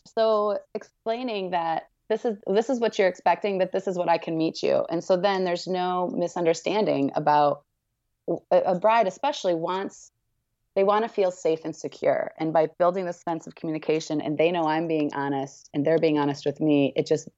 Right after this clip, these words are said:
builds a sense of security. More than anything else, I think brides and couples are so afraid of having bad pictures and so afraid of spending so much money and having bad pictures. So starting at that level just creates a sense of safety.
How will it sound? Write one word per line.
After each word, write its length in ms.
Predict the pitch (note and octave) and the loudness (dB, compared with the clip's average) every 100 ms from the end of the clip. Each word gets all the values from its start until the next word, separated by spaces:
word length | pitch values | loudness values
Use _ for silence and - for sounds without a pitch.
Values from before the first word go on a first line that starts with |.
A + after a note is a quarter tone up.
| _ | _
builds 240 | - F3 F3 | 2 2 2
a 60 | |
sense 200 | F3 D3+ | -2 -4
of 80 | D3 | -6
security. 600 | - C3+ B2+ - - - _ _ - | -8 -8 -6 -6 -8 -12 _ _ 0
More 120 | A3 | 2
than 80 | A#3+ | 2
anything 220 | G#3+ F3+ | 2 0
else, 160 | D#3+ D#3+ | 0 0
I 60 | |
think 320 | D#3 D#3 C#3+ - | 0 -2 -2 -2
brides 340 | D#3+ D3 E3 D#3+ | 2 4 4 0
and 100 | D#3+ | -4
couples 420 | D3 - C#3 - E3 | -4 -2 -4 -4 -2
are 220 | D3 C#3+ | -2 -2
so 320 | - - G#3 | -4 2 4
afraid 280 | G#3 F#3 E3+ | 4 2 0
of 60 | |
having 280 | D#3+ D3+ D3+ | -2 -4 -2
bad 260 | C#3+ D3 - | 0 -2 -2
pictures 340 | C#3 - C3+ - | -6 -4 -4 -4
and 140 | E3+ | -8
so 240 | - A#3 A#3 | -2 0 0
afraid 260 | G#3+ F3 | 2 2
of 80 | D#3+ | 2
spending 540 | - - G#3 E3+ D3 - _ _ - | -2 -4 -2 0 -2 -4 _ _ -18
so 360 | - G3+ G3+ | 0 2 4
much 320 | G3 F#3 F3+ | 2 -2 -4
money 520 | F3 E3 A#3+ F#3+ C3+ - | -2 0 2 0 -4 -4
and 100 | D#3+ | -2
having 280 | D#3 C#3+ C#3 | 0 0 2
bad 280 | C3 G#2+ - | 2 0 -2
pictures. 480 | - - - - - _ _ _ _ _ _ _ _ _ | -10 -12 -16 -20 -20 _ _ _ _ _ _ _ _ _
So 140 | F3 | 0
starting 420 | E3 - G3 G3 F3 | 0 -2 -2 0 -4
at 140 | - | 0
that 260 | E3 E3+ D3+ | 2 2 0
level 400 | D3+ D#3 G3 G3+ | -2 0 -2 -2
just 320 | E3+ - - | -6 -10 -8
creates 340 | D#3+ D#3 D#3 | -2 0 -2
a 60 | E3+ | -8
sense 260 | D3+ C#3+ | -8 -8
of 80 | D3+ | -10
safety. 480 | - C3 - E2 | -6 -6 -4 -8